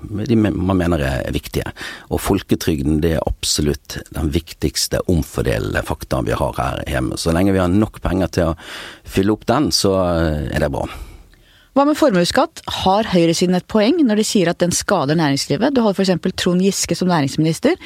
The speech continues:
Speaker 2: som i sin tid gikk inn for å avvikle den og heller gjøre noe på eiendom. Hadde han et poeng den gangen?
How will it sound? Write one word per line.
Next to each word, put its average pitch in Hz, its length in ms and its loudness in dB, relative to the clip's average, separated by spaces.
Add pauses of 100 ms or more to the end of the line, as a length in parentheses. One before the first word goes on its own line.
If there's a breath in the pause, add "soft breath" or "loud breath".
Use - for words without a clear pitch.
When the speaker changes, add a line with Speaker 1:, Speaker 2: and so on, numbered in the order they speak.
(340 loud breath)
Speaker 2:
som 254 140 2
i 254 40 4
sin 180 240 2
tid 202 180 0
gikk 190 200 0
inn 156 140 0
for 175 160 0
å - 100 0
avvikle 156 880 0
den 247 220 4
og 240 80 2
heller 160 260 2
gjøre 170 220 4
noe 139 100 0
på - 140 -2
eiendom. 156 340 0
Hadde 160 300 0
han 143 60 2
et 160 120 -4
poeng 196 300 0
den 196 160 2
gangen? 208 160 0